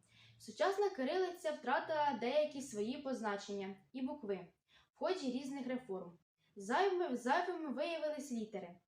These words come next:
ЄР, ЄРИ, ять, ксі, псі,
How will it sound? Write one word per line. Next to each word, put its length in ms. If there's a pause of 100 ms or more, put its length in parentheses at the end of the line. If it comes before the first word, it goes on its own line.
(140)
ЄР, 460 (260)
ЄРИ, 640 (260)
ять, 540 (720)
ксі, 600 (200)
псі, 560